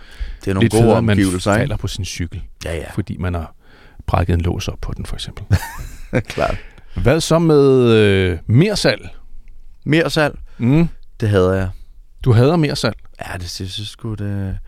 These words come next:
Speaker 1: vi køber for meget, gør vi ikke det? Altså.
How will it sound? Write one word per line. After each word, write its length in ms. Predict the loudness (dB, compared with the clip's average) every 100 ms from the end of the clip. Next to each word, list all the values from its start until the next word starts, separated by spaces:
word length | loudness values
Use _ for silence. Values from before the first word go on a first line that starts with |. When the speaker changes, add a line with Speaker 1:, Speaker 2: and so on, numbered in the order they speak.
| -16 -20 -20 -20 -6
Speaker 1:
vi 100 | -6
køber 360 | 0 2 2 0
for 140 | 0
meget, 280 | 0 0 0
gør 120 | -4
vi 80 | -4
ikke 160 | -6 -8
det? 120 | -8 -12 -20 -14
Altså. 280 | -12 -10 -10